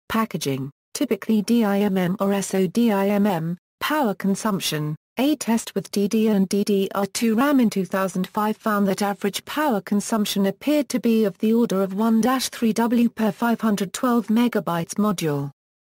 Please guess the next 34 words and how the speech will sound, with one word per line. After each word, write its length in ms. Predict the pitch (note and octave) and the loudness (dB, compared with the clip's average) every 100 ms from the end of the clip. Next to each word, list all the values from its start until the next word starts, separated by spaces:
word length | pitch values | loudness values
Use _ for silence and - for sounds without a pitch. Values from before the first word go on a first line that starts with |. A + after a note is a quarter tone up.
| _ _ _ - | _ _ _ -4
This 200 | C#4+ - | -2 2
increases 580 | C4 A#3 A#3+ A3 A3 - | 0 2 0 0 -2 -2
with 160 | F3 - | -6 -4
clock 340 | G3+ F#3+ - | -2 -2 -4
rate, 340 | E3 D#3+ G3+ - _ - | -4 -4 -6 -12 _ -4
and 140 | G3 | 0
when 180 | G3+ G3+ | 2 2
in 160 | G#3 | 4
use 400 | G#3+ C4 G3 - | 4 2 0 -2
rather 240 | F#3+ G3+ G3 | -2 -2 -2
than 180 | G3 G#3+ | -2 2
idling. 640 | A#3 G3+ D#3+ C#3+ C#3 C#3+ _ _ _ _ _ _ - | 2 0 -2 -2 -4 -6 _ _ _ _ _ _ -2
A 80 | F#3+ | 0
manufacturer 840 | G#3+ G#3 G3+ - C#4 - G3+ F#3 | 2 2 0 0 -2 -2 -2 0
has 200 | F3 F3 | -2 -4
produced 440 | - F3 G3+ - | -4 -2 -2 -4
calculators 760 | - C#4 A#3+ G3 F3 D#3 G3+ F#3+ | -2 -2 -2 -2 -2 -2 -4 -4
to 160 | G#3+ A3 | 0 0
estimate 480 | A#3+ A3 F#3+ D#3+ | 0 0 0 -2
the 80 | - | -6
power 340 | - G#3 G3+ F3+ | -4 -2 0 0
used 340 | F3 G3+ - | 0 -2 -2
by 140 | G3 F#3 | -4 -2
various 460 | F#3 F#3 F#3 F#3 | 0 0 0 -2
types 360 | - A3 F#3 - | -4 -4 -2 -6
of 100 | E3+ | -2
ram. 520 | F#3+ F3 D3+ C#3 C#3 - _ _ _ _ _ _ | -2 0 -2 -4 -8 -12 _ _ _ _ _ _
Module 420 | G3 A#3+ G3+ G#3 | 0 0 2 2
and 140 | G3 G3 | 2 0
chip 280 | - G#3+ - | -2 -4 -4
characteristics 920 | A#3 A#3 G#3 G#3 A3+ - D3+ - - | -2 -2 -2 0 0 0 -4 -4 -6
are 100 | F3 | -2
inherently 640 | F#3+ F3 G3 A3+ G3 F3+ F#3+ | -2 -2 0 0 0 0 0
linked. 480 | G3+ E3 C3 - | 0 0 -4 -10